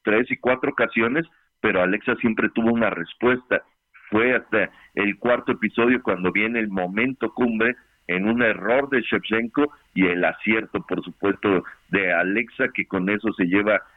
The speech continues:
el campeonato, el título. Al final, en entrevista, Shevchenko pide la revancha inmediata y, por supuesto, que Alexa tendrá que, que dársela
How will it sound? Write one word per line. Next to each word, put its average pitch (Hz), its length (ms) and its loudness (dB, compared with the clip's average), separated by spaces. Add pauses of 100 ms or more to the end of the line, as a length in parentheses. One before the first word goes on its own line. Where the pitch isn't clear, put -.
(140)
el 92 180 -2
campeonato, 95 680 0
el 160 100 0
título. 190 540 2 (300)
Al 95 240 0
final, 107 500 0
en 104 120 -2
entrevista, 101 760 0 (120)
Shevchenko 113 640 -2 (140)
pide 135 340 2
la 110 160 2
revancha 101 680 0 (260)
inmediata 107 840 0 (300)
y, 95 240 2
por 90 220 -6
supuesto, 101 500 -4
que 85 280 -2 (340)
Alexa 92 480 0
tendrá 87 340 -2
que, 90 300 -4 (320)
que 87 240 -2
dársela 120 640 0